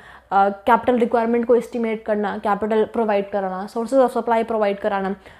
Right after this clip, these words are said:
रिस्क मैनेजमेंट, which is, देखो, बिजनेस में हम रिस्क को अवॉइड नहीं कर सकते हैं,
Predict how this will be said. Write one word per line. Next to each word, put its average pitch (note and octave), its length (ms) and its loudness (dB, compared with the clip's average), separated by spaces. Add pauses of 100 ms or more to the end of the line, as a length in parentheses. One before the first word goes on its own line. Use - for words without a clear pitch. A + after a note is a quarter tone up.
(140)
रिस्क D4+ 320 2
मैनेजमेंट, G#3+ 680 -4 (340)
which G#3+ 160 -4
is, G#3+ 240 -4
देखो, A#3 280 2 (120)
बिजनेस A#3+ 320 -4
में C#4 60 -2
हम B3 100 -2
रिस्क A#3 280 -4
को C4 60 -2
अवॉइड G3 420 -2
नहीं F#3 200 -4
कर E3 120 -8
सकते - 300 -18
हैं, D#3+ 120 -16